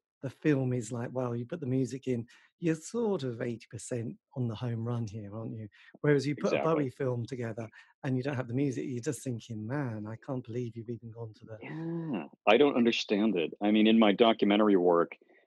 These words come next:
Speaker 2: you know, I'm very much, uh, an authorized kind of maker, you know? I do everything with the collaboration and cooperation of the artist. Um,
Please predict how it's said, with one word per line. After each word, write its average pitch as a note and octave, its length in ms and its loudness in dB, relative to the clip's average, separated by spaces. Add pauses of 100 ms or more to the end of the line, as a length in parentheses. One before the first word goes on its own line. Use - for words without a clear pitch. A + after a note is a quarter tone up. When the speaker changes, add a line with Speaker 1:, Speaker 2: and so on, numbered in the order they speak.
(160)
Speaker 2:
you F2+ 160 -4
know, F2 160 4
I'm F2+ 180 2
very F#2+ 280 8
much, F2+ 500 2
uh, F2 200 2
an F#2+ 140 2
authorized F2 920 4 (220)
kind F2 220 -4
of D#2+ 120 -8
maker, E2 640 -2
you E2+ 180 -6
know? F2 260 2
I F2 100 0
do F2+ 180 4
everything E2+ 460 2
with F2 240 4 (880)
the F2 60 -2
collaboration E2+ 880 2
and D#2+ 220 -6
cooperation E2 840 0
of E2 80 -2
the F#2+ 100 6
artist. A#2+ 640 4
Um, G2+ 420 0